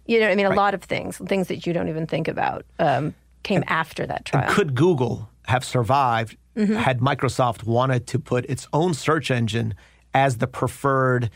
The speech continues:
Speaker 2: search engine in every operating system, which was
Speaker 1: Right.
Speaker 2: ninety-eight percent of every
Speaker 1: Mm-hmm.
Speaker 2: computer,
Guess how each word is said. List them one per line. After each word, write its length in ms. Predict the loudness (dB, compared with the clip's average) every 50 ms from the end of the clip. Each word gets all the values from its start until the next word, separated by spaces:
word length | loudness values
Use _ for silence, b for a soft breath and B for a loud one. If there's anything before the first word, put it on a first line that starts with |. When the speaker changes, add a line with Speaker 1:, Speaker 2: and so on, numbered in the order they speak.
| b b
Speaker 2:
search 340 | -6 0 0 2 2 2 2
engine 300 | 0 0 2 2 2 0
in 140 | 0 0 0 0
every 240 | 0 2 2 2 4
operating 460 | 2 2 2 2 0 0 0 -2 -2
system, 380 | -2 -2 -4 -4 -2 -2 0 0
which 160 | 0 0 0
was 100 | 0 0 2
Speaker 1:
Right. 20 |
Speaker 2:
ninety-eight 400 | 2 2 2 2 2 2 0 0
percent 280 | -2 -4 -2 0 0 0
of 80 | 0
every 220 | 0 0 0 0 0
Speaker 1:
Mm-hmm. 200 | 0 0 2 2
Speaker 2:
computer, 420 | 2 0 0 0 0 -2 -4 -6